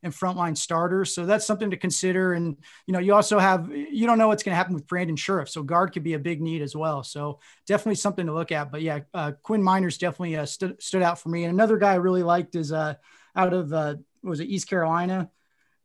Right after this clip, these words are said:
uh, Deontay Smith. Deontay Smith, uh, he was, he had the longest arms there at the Senior Bowl, and he just stood out every day in practice. There were a bunch of positive notes about him, and no one really had anything bad to say about him. And you never know with those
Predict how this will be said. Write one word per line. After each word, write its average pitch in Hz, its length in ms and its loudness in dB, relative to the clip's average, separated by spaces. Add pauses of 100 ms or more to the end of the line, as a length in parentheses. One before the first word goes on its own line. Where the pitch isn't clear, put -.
uh, 165 120 -4
Deontay 185 500 2
Smith. 175 400 -2
Deontay 175 460 -2
Smith, - 380 -6
uh, 151 280 -6 (180)
he 170 140 -2
was, 185 100 -2
he 196 120 -2
had 196 100 4
the 160 80 -2
longest 220 360 4
arms 196 280 2
there 180 380 0
at 170 260 -2
the 160 80 -4
Senior 185 380 -2
Bowl, 156 260 -2
and 135 80 -6
he 180 100 -2
just 196 180 -2
stood 208 200 4
out 170 160 4
every 170 320 -4
day 170 160 -2
in 165 80 -2
practice. 170 420 -2
There 165 80 -4
were 160 60 -2
a 160 60 -2
bunch 170 260 -4
of 156 140 -4 (220)
positive 185 360 6
notes 175 240 -2
about 175 260 2
him, 175 100 0
and 170 80 -2
no 180 100 0
one 190 120 2
really 180 200 2
had 170 120 0
anything 175 260 -4
bad 156 240 -2
to 147 60 -8
say 160 180 -4
about 151 260 -4
him. 160 160 -2
And 160 80 -4
you 190 60 0
never 247 220 4
know 226 180 6
with 226 120 4
those 175 260 -2